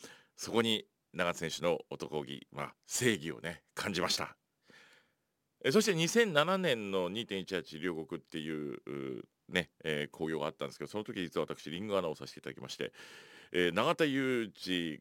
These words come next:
カート・アングルバーサストラビス・トムコ、ジャイアント・バーナードで試合がありまして、ここでは、あー、永田選手も、そしてカート・アングル選手も、私、コールをさせていただきまして、ちょっとなんか懐かしい思いにもなりました。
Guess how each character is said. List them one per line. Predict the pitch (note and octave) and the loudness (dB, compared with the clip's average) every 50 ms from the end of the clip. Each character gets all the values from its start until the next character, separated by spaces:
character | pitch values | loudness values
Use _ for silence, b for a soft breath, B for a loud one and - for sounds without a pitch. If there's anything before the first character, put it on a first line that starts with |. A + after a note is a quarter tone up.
| _ - | _ -10
カ | - - A#2+ C3 | -2 2 2 2
ー | - | 4
ト・ | - B2 - | 2 0 -2
ア | - G#2 G#2+ | 0 -2 -2
ン | G2 F2 | -2 -4
グ | F2 F2 D#2+ | -4 -4 -2
ル | D#2 C#2 B1+ - - - _ - | -2 -4 -4 -6 -10 -12 _ -2
バ | F2+ F2+ | -2 0
ー | F#2 | 0
サ | F#2 E2 | -2 -4
ス | - - C#2+ C2 C2 | -6 -6 -6 -6 -8
ト | - - F2+ | -6 -4 0
ラ | A2+ | 0
ビ | C#3+ C3 | 0 0
ス・ | - | -2
ト | - G#2+ | -6 -8
ム | G2 F2 | -8 -6
コ、 | - D#2 D#2 | -4 -4 -4
ジ | - F2+ | -2 0
ャ | G2+ | 0
イ | D3 | 0
ア | |
ン | D#3+ | 2
ト・ | C#3 D3 | 2 4
バ | C#3 C3+ | 4 4
ー | B2 | 4
ナ | G#2 | 4
ー | D#2+ | 0
ド | C2+ | -2
で | A1+ - | -8 -10
試 | - - B1 | -8 -6 -6
合 | |
が | A1+ | -6
あ | A1+ | -8
り | G1+ | -10
ま | - | -14
し | - - | -18 -18
て、 | _ B B B B B B B B B | _ B B B B B B B B B
こ | - - | -4 0
こ | - G#2+ | 2 4
で | F#2 F2+ | 4 6
は、 | E2 C#2 - - - - | 4 4 2 -2 -8 -8
あ | - - D2 C#2+ C2+ B1 B1 | -6 -2 0 0 0 0 -2
ー、 | B1 | -4
永 | C#2+ C#2 | -4 -4
田 | C#2+ C#2 | -4 -6
選 | - - C2+ C2 | -6 -8 -10 -10
手 | - - | -10 -14
も、 | A1 | -16
そ | - - C#2+ | -14 -12 -12
し | - | -10
て | - C2 | -10 -12
カ | - - C#2 | -10 -8 -8
ー | C2+ | -8
ト・ | - C2 | -6 -6
ア | C2 | -8
ン | B1+ | -8
グ | B1+ | -10
ル | A#1 - | -14 -12
選 | C2 A#1+ | -14 -14
手 | - - A#1 | -12 -12 -12
も、 | A1 - - - | -14 -14 -14 -14
私、 | - - - - - - | -12 -12 -12 -12 -14 -18
コ | - - F2+ F2+ | -12 -6 -2 -2
ー | C#2+ | -2
ル | C2 | -2
を | |
さ | - D2+ - | -4 -10 -16
せ | - | -16
て | C2 | -16
い | - | -16
た | C2+ | -16
だ | - | -16
き | B1 | -16
ま | B1 - | -14 -14
し | |
て、 | - - - B B B B B B B | -14 -14 -14 B B B B B B B
ち | - - | -6 -2
ょ | |
っ | |
と | - A#2 | 0 0
な | F#2+ E2+ | 0 0
ん | |
か | - C#2+ | -2 -4
懐 | D2+ E2 - - | -6 -6 -6 -4
か | - G#2+ | -4 -2
し | - - G2+ G2 D#2 - | -2 0 0 0 -2 -4
い | - - | -6 -6
思 | - D2+ D2+ C#2+ | -6 -4 -4 -4
い | |
に | B1+ B1+ | -6 -8
も | A#1+ A1+ | -12 -12
な | A#1+ | -10
り | C2 C#2 | -8 -4
ま | D2+ E2 | -4 -2
し | - | 2
た。 | - D#2+ D2+ C2+ | 2 2 0 0